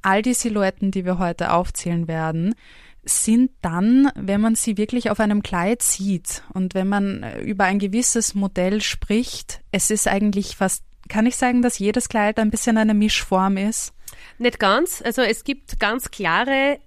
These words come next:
Speaker 2: eindeutige, zum Beispiel A-Linie, Clean Chic Kleider oder ein ganz eindeutiges Fit und Flair oder eindeutiges Mermaid Kleid. Aber es gibt viele Mischformen. Das ist schon richtig,
Speaker 1: Mhm.
Speaker 2: ja.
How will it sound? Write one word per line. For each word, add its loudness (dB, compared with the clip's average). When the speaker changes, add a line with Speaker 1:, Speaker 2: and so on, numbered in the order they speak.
Speaker 2:
eindeutige, 0
zum -2
Beispiel -4
A-Linie, -2
Clean -4
Chic -10
Kleider -2
oder -2
ein -2
ganz -4
eindeutiges -2
Fit -12
und -8
Flair 0
oder -4
eindeutiges -2
Mermaid -4
Kleid. -4
Aber 2
es -6
gibt -6
viele -2
Mischformen. -6
Das -14
ist -10
schon -8
richtig, 4
Speaker 1:
Mhm. 4
Speaker 2:
ja. 2